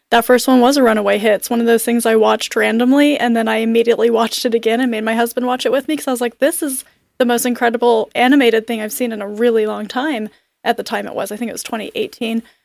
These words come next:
Um, so I'm really looking forward to this little darker version than even before, and how he's gonna tackle all of his foes with Gwen at his side.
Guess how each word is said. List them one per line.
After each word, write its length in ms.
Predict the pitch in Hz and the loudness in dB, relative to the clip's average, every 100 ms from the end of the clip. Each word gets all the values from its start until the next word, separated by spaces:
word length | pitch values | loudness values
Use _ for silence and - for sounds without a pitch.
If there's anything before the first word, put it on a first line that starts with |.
| _ - | _ -2
Um, 300 | 240 208 214 | -2 -2 -4
so 180 | 247 233 | 2 4
I'm 320 | 240 - 254 | 4 2 4
really 240 | 294 277 | 4 4
looking 300 | 247 233 240 | 2 2 -2
forward 340 | 208 226 220 208 | 0 0 0 -2
to 220 | 226 214 | -2 0
this 460 | 208 208 - - - | -2 -6 -6 -8 -8
little 300 | 233 285 330 | -4 -2 -2
darker 420 | 285 269 277 277 | -2 -2 -2 -2
version 520 | 254 247 240 247 240 | 0 0 0 -2 -2
than 140 | 240 240 | -2 -4
even 360 | - 240 226 | -4 -4 -4
before, 580 | 220 214 - 214 214 214 _ _ _ - | -4 -6 -4 -4 -4 -6 _ _ _ -14
and 380 | 214 208 202 - | -10 -10 -12 -14
how 300 | - - 220 | -12 -8 -6
he's 180 | 202 220 | -6 -8
gonna 380 | 226 208 208 - | -8 -8 -12 -14
tackle 400 | - 233 226 240 | -8 -8 -2 0
all 180 | 220 226 | 2 0
of 80 | 220 | 2
his 260 | 226 - | 0 0
foes 500 | - 240 302 226 220 | 2 2 4 2 0
with 320 | 208 208 - | -2 -4 -6
Gwen 300 | 220 233 233 | 0 0 2
at 100 | 233 | -2
his 180 | 262 262 | -4 -6
side. 360 | - 294 311 | -6 -6 -6